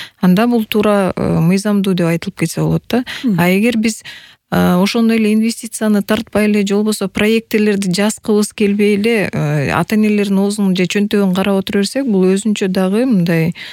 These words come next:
Speaker 1: туура эмес иштерге алып келет да. Анткени акчаны чогулткан жерде бул милдеттүү түрдө ызы чуулар көп.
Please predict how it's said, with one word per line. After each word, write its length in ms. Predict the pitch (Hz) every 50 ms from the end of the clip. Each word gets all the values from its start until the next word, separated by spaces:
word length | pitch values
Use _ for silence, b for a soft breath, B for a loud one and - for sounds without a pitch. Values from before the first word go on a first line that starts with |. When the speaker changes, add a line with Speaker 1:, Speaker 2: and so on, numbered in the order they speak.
| B B B B
Speaker 1:
туура 180 | - 208 208 214
эмес 200 | 208 202 190 -
иштерге 340 | 202 - - - 202 185 180
алып 160 | 175 175 -
келет 240 | - 165 156 160 - -
да. 160 | 208 220 254 - B B B B B B -
Анткени 440 | 175 190 - 208 214 214 214 208 202
акчаны 500 | 190 214 - - - 240 240 233 254 254
чогулткан 480 | - - 233 226 214 - 220 208 202 190
жерде 400 | - 208 202 190 208 214 240 269
бул 360 | 254 202 185 190 185 180 175
милдеттүү 540 | 170 165 175 185 196 190 220 220 - 269 240
түрдө 400 | - - 202 196 180 202 226 240 B B B B B B B B B B _ _ - 202
ызы 160 | 196 196 208
чуулар 380 | - - 190 180 175 165 170
көп. 260 | 165 175 156 - -